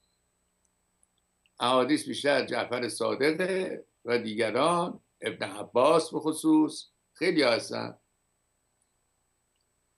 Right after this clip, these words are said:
که اینها علم حدیث تکی بر اینا داره. حضرت حسین علیه السلام یه حدیث هم نداره. این آقا گفته که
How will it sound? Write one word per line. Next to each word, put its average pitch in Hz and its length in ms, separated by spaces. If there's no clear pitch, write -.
که 113 60
اینها 127 840
علم 117 240
حدیث 139 640
تکی 131 220
بر 135 140
اینا 123 280
داره. 117 340
حضرت 160 380
حسین 165 360
علیه 156 220
السلام 151 640
یه 131 340
حدیث 135 340
هم 131 200
نداره. 110 260
این 175 180
آقا 185 260
گفته 196 400
که 208 520